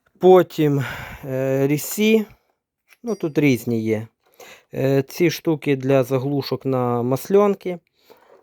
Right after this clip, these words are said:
Е, центр. Центр Морзе один. Сверла від двох і п'ять до чотирнадцяти, здається. Потім патрончик сверлильний, Морзе один, теж від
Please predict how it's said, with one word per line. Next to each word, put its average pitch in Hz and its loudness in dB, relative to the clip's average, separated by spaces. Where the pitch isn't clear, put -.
Е, 135 2
центр. 196 0
Центр 156 0
Морзе 147 0
один. 143 0
Сверла 147 0
від 135 -2
двох 131 -2
і 131 -4
п'ять 123 -4
до 131 0
чотирнадцяти, 123 -4
здається. 113 -4
Потім 147 4
патрончик 196 0
сверлильний, 165 -2
Морзе 151 0
один, 143 2
теж 135 -4
від 131 -4